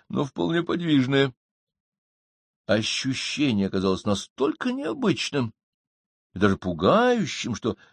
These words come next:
Удалов мгновенно открыл глаза и посмотрел под ноги. Свет луны и уличного фонаря, падавшие в окно, были вкупе настолько сильны, что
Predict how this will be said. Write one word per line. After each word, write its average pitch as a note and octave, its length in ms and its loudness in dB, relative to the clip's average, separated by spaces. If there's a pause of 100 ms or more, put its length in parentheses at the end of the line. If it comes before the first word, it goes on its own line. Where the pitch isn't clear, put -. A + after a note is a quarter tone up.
Удалов G#2 480 4
мгновенно A2+ 480 6
открыл G#2+ 340 4
глаза G#2+ 580 6
и A#2 100 6
посмотрел G#2 500 0
под A2 220 2
ноги. G#2 300 2 (1120)
Свет A3+ 440 2
луны G#2+ 560 0 (640)
и F2+ 120 -4
уличного G#2+ 600 0
фонаря, G2 720 0 (840)
падавшие G2 560 2
в F#2+ 60 0
окно, F#2+ 360 -2 (260)
были G2 260 2
вкупе G2 380 -4
настолько C3 520 2
сильны, A#2 560 0
что F#2+ 340 -2